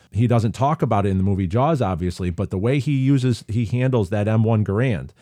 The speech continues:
it shows that he was familiar with that rifle, and that rifle was an issued rifle for the Korean War as well, as nine-,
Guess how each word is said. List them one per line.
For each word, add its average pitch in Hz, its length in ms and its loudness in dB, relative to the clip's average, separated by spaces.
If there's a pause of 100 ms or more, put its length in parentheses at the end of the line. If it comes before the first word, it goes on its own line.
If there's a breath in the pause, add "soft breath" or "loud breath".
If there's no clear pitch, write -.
(400 loud breath)
it - 280 -4
shows 135 380 2
that 98 140 -2
he 117 120 0
was 110 160 2
familiar 113 480 2
with 95 200 0
that 104 220 -2
rifle, 107 360 -2
and 92 80 0
that 110 180 0
rifle 107 420 0
was 104 380 0
an 98 160 -8
issued 98 340 -4
rifle 92 380 -2
for 87 240 -6
the 85 100 -8
Korean 87 380 -6
War 92 220 -4
as 80 120 -8
well, 107 340 -2 (260 soft breath)
as 95 180 -6
nine-, 104 240 -2